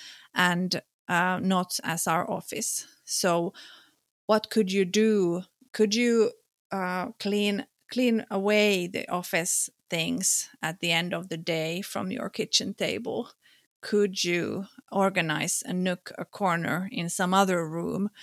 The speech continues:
so that you're not constantly reminded? Or is, is, can you turn your sauna into an office? Like,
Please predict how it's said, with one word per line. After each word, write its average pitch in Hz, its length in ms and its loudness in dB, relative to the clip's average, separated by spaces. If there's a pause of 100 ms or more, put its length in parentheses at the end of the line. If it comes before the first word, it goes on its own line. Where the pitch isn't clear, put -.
(180)
so 180 180 0
that - 220 -6
you're 165 160 -2
not 170 240 -4
constantly 180 560 -4
reminded? 180 720 -2 (140)
Or 175 160 0
is, 190 280 -4
is, - 420 -2
can 220 260 2
you 214 160 6
turn 202 300 2
your 185 200 2
sauna 175 500 2
into 180 240 -2
an 170 100 -2
office? - 460 -2
Like, 190 280 -2